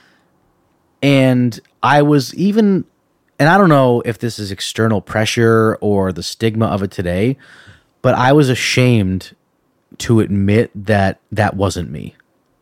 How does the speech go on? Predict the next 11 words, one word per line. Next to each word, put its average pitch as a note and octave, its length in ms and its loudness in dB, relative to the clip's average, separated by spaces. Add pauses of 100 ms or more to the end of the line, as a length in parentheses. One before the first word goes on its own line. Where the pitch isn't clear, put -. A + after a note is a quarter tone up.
(800)
Which, C3+ 280 2
looking E3+ 300 2
back C#3+ 260 2
on C#3+ 140 2
it G2 80 -4
now, G2+ 520 -2 (920)
I A#2+ 100 0
said, G2+ 540 -2 (960)
"You're A#2+ 260 2
an F#2+ 100 2
idiot." E2+ 380 -2